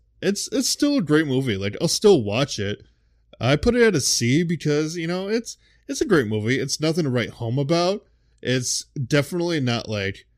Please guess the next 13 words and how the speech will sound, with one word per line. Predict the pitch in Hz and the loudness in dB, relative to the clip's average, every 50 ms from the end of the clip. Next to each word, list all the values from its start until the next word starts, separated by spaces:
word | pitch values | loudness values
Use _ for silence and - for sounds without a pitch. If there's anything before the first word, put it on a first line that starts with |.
| _ _ _ - | _ _ _ -8
what | 117 123 123 107 | -4 -2 -2 0
you | 113 113 | -2 -2
want | 110 110 113 117 107 | -4 -4 -6 -6 -8
for | - - 95 90 | -10 -12 -10 -8
spooks. | - - - - 110 113 139 160 - - - - - _ _ - | -8 -8 -8 -4 -2 -2 -2 -2 -2 -6 -8 -8 -12 _ _ -8
It's | 139 131 113 - | -8 -8 -6 -4
definitely, | 131 135 139 139 156 160 151 78 | -2 -2 -2 0 0 0 -2 -2
it's | 82 127 143 156 147 131 - | -2 -2 0 0 -2 -2 -2
more | 151 170 196 | 0 0 0
of | 202 170 151 | 0 0 -2
an | 147 - | -6 -4
entertaining | - 139 135 120 110 - - 127 123 120 107 95 95 101 | -2 0 0 0 -2 -2 -2 -2 -2 0 -2 -4 -6 -6
thing. | - 104 90 92 113 117 | -6 -6 -6 -4 -6 -6